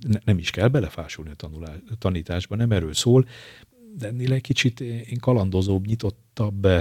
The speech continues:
világra is vágytam, de az iskola és a, a gyerekek oktatása, velük való, ö,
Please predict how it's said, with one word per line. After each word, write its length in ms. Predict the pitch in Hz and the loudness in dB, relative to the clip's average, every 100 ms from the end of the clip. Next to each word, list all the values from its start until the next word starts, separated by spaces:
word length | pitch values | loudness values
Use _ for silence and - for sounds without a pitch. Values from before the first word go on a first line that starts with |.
| 76 - | 0 -2
világra 420 | 113 110 87 85 | 2 2 2 -2
is 140 | 71 - | -4 -2
vágytam, 540 | 120 131 - 156 151 151 _ _ | 2 0 4 6 6 4 _ _
de 380 | - 90 90 85 - _ _ _ _ _ _ _ _ - _ | -10 -4 -2 -4 -8 _ _ _ _ _ _ _ _ -20 _
az 140 | 110 123 | 0 4
iskola 480 | - - 113 110 | 4 4 2 4
és 360 | 110 - 78 - | 2 -4 -4 -2
a, 200 | 90 78 78 | -2 -4 -10
a 480 | 92 92 82 80 85 110 120 | -12 -10 -10 -10 -16 -16 -12
gyerekek 680 | 98 101 90 80 85 80 - | -2 0 0 -2 -8 -10 -12
oktatása, 600 | - - - 92 85 90 | -8 -6 -4 -2 -2 -2
velük 280 | 92 90 - | -2 -4 -4
való, 440 | 92 85 80 92 - | -4 -4 -6 -10 -12
ö, 220 | 95 82 | -10 -10